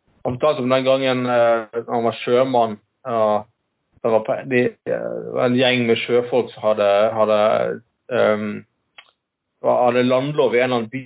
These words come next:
i Sør-Amerika. Og så, eh, eh, var det, altså, skulle de ha med seg da prostituerte på hotellrommet.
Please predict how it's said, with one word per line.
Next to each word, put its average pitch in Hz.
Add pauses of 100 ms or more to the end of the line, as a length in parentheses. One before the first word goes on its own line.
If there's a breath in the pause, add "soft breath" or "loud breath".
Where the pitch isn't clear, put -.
(100)
i 110
Sør-Amerika. 117 (800)
Og 131
så, 127 (960)
eh, 107 (800)
eh, 131
var 135
det, 110 (180)
altså, 127 (120)
skulle 131
de 131
ha 135
med 131
seg 113
da 113 (380)
prostituerte 113
på 104
hotellrommet. 107